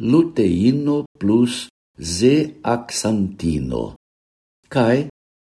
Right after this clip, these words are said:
beta-kriptoksantino. La datumoj estis statistike alĝustigitaj relate al sociekonomiaj statoj. Estas fortaj indikoj,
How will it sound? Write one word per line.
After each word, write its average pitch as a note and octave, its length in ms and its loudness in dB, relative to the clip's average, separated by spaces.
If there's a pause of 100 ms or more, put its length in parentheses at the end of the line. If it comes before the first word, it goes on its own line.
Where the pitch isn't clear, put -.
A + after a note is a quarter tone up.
beta-kriptoksantino. G#2 2500 -2 (1160)
La D#3+ 100 0
datumoj A2 640 0
estis G#2 540 -2 (240)
statistike F#2+ 1040 -2
alĝustigitaj F#2 1300 -4 (280)
relate E2 720 -2
al C2+ 300 -8 (220)
sociekonomiaj F2+ 1700 -4 (260)
statoj. - 720 -8 (1000)
Estas D#3 340 0
fortaj B2+ 380 2
indikoj, F#2 680 0